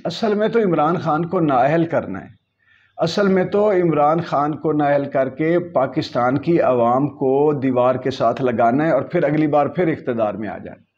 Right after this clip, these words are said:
तो उससे मकासद इनके हल नहीं हो रहे थे। तो इन्होंने अब ये कहा है, रेफरेंस में दायर क्या किया है कि तोशा खाना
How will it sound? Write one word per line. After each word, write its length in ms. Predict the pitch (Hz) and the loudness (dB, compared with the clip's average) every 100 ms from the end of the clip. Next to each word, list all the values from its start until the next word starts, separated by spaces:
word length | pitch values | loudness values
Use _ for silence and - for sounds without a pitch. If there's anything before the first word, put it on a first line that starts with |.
| _ _ _ _ _ - | _ _ _ _ _ -4
तो 80 | 262 | 0
उससे 360 | 269 - 277 | 0 0 2
मकासद 540 | 226 214 196 180 185 151 | 2 2 2 0 -2 -4
इनके 240 | 147 143 | -4 -6
हल 180 | 135 123 | -6 -4
नहीं 180 | 147 170 | 0 0
हो 120 | 160 | 0
रहे 140 | 131 | -2
थे। 140 | 131 147 | -6 -6
तो 260 | - - | -6 -2
इन्होंने 320 | 214 226 190 185 | 0 2 2 2
अब 280 | 175 160 151 | 0 -2 0
ये 180 | 175 170 | 0 0
कहा 380 | 143 120 127 | -4 0 2
है, 240 | 127 151 - - _ _ - | 2 0 -6 -16 _ _ -4
रेफरेंस 380 | 147 165 180 180 | -2 0 0 0
में 180 | 185 165 | 0 0
दायर 260 | 151 165 180 | 2 2 0
क्या 220 | - 151 | -2 -4
किया 280 | 135 135 131 | -4 -2 -2
है 60 | 139 | -2
कि 140 | 147 | -6
तोशा 560 | - 175 185 - 220 208 | -6 -2 -2 0 0 0
खाना 640 | - 123 117 127 135 - | 0 -2 -2 -4 -6 -14